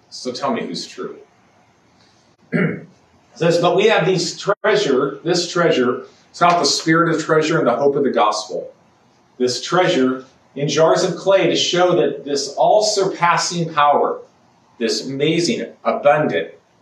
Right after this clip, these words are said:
magnificent, means a great power in quantity and quality. This all-surpassing power is from God and not from us. We are hard-pressed on every side, but not crushed,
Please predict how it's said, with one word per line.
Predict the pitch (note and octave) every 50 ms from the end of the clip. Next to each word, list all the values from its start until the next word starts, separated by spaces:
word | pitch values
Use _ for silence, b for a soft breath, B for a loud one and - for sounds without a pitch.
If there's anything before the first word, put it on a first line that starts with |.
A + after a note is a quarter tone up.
| _ _ -
magnificent, | A2+ A#2 A2+ A2+ A2+ C3 D#3 D3+ D#3 - - - - - - - - _ _ _ -
means | B2+ D3+ D#3 D3 -
a | C3
great | A#2+ B2+ C#3+ D3+ - A#2 A#2
power | - - D3+ D#3 D#3 - E3
in | - - - -
quantity | - C#3 C3+ C#3 C#3+ C#3+ D3+ D3 C3 A#2
and | A#2+ B2 B2 A#2
quality. | - - A#2+ A#2 A2+ - - - - - - - _ _ _ _ _ _ _ b b b b _ -
This | B2 A#2+ -
all-surpassing | A2+ - - G3+ - - G3+ - - F#3 F#3 - - - E3 D3+
power | - - E3 E3+ E3 - -
is | C3+ C#3 -
from | C3 C3+ C3
God | B2+ C3 C3+ C#3 D3
and | D#3 D3+
not | - - - -
from | - D3 D3
us. | E3 F#3+ - - - - - - - - _ _ _ _ _ _ _ -
We | D3 E3+ A3
are | A#3 G3+
hard-pressed | - - - E3+ G3 G#3 G#3 G#3 F3+ G3 F#3 F3+ - - -
on | E3 D#3 D3+
every | D3+ D3+ F#3+ G#3
side, | - - - D3+ C#3+ C#3+ C#3+ C#3+
but | D3+ C3
not | B2+ B2+ A#2+ - -
crushed, | - - E3+ E3+ F3+ - - - - - - -